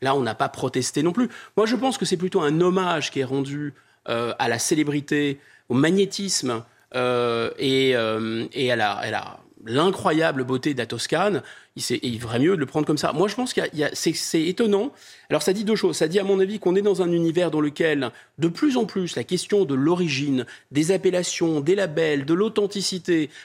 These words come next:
Oui, on va, on va vers un monde dit des N F T, notamment sur le numérique. C'est-à-dire,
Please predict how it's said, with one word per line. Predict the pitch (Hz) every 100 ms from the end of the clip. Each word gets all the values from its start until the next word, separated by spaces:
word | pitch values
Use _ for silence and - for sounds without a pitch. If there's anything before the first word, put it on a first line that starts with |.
| -
Oui, | 247
on |
va, | 226 -
on | 190
va | 240
vers | 214
un | 190
monde | 196 226
dit | 170 226
des | 170 180
N | 180 202
F | 202 -
T, | 226 151
notamment | 135 165 170
sur | 156
le | 151
numérique. | 160 185 202
C'est-à-dire, | - 160